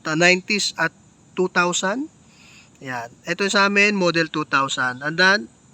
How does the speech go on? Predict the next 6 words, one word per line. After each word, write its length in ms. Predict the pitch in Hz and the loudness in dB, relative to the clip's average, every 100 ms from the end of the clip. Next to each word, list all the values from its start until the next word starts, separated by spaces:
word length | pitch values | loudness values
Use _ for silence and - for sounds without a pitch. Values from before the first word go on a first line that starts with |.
| _ _ | _ _
ito 260 | 190 185 202 | -8 -2 2
yung 380 | 190 185 185 170 | 4 2 0 -2
check, 320 | 170 175 156 _ | -2 -2 -4 _
ah, 400 | - 170 165 160 | 0 4 4 2
gagawin 400 | 165 170 180 180 | 0 0 0 2
nating 480 | 180 170 175 170 170 | 2 2 0 -4 -6